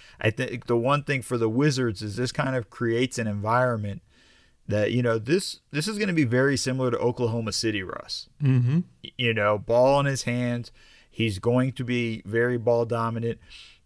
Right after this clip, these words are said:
Speaker 1: This is gonna, he's gonna drive downhill a ton. This is gonna open up opportunities for Beal. He's teaming up with Scotty Brooks, his coach in Oklahoma City. I think
Speaker 2: Yep.
Speaker 1: this is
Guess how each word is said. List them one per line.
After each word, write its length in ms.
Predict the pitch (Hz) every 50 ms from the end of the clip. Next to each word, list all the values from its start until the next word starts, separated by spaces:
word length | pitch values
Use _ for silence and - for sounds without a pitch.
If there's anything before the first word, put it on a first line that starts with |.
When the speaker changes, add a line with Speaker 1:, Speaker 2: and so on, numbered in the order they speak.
| _ -
Speaker 1:
This 140 | - 113 101
is 140 | 120 113 107
gonna, 300 | 107 127 120 117 107 - -
he's 180 | 113 113 107
gonna 180 | 117 120 110 104
drive 440 | 95 117 113 113 120 120 120 117 110
downhill 560 | 120 117 120 123 123 120 107 123 123 123 123
a 60 | 120
ton. 240 | - - 127 123 120
This 120 | 113 101 110
is 100 | 110 107
gonna 220 | 107 123 123 120 117
open 180 | 120 117 131 127
up 120 | 123 117
opportunities 720 | 120 117 117 92 117 - - 123 117 117 120 120 117 113 -
for 140 | - - 107
Beal. 380 | 104 101 117 120 120 113 113 113
He's 200 | 107 107 95 -
teaming 380 | - - 135 131 127 123 123 120
up 200 | 120 120 - -
with 260 | 117 113 113 101 - - _ - - - - - _
Scotty 440 | - - - - 123 120 120 120 117
Brooks, 360 | 113 107 117 123 120 - -
his 180 | - 113 110 98
coach 360 | - - 120 123 127 123 -
in 60 | 110
Oklahoma 480 | 117 117 113 - 113 113 117 117 113 113
City. 380 | 104 - - 120 113 113 107 107
I 60 | 110
think 240 | - 131 139 143 95
Speaker 2:
Yep. 60 | 98
Speaker 1:
this 160 | 131 123 -
is 160 | 127 113 -